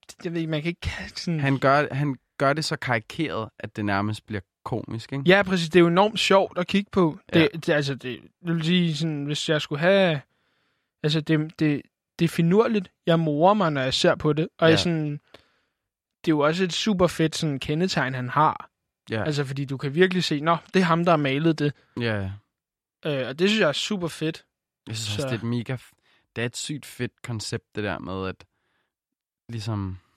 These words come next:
Speaker 2: At det er jo ikke en eller anden lancering af, "Her kommer mit næste kunstværk." Men det der med, at du bare kan... Hvis du går rundt i bybilledet, og så kan du lige pludselig være sådan,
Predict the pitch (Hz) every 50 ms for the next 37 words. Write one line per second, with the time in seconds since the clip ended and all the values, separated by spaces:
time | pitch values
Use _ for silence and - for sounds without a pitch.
0 | _ _ _ _ _ _ _ _ _ _ _ _ - - - 123 117 113 113 110
1 | 120 120 107 101 101 101 101 101 101 101 _ _ _ _ _ _ _ - 104 101
2 | 101 98 - - 123 110 85 101 101 95 - - 98 117 82 69 - - 107 98
3 | 95 98 98 95 - 98 98 98 95 - - 101 101 98 92 87 _ _ - -
4 | 107 101 95 - - - 92 87 85 - - _ _ _ _ _ _ - 104 104
5 | 107 110 117 113 110 104 113 - - 104 104 104 - - 117 101 101 98 92 92
6 | _ _ _ _ _ - 107 - - 104 - 110 101 110 127 135 135 127 117 -
7 | 120 107 - 117 110 101 98 92 87 - - 110 - 110 110 101 104 104 - 107
8 | 104 98 98 98 95 90 87 87 - 90 82 80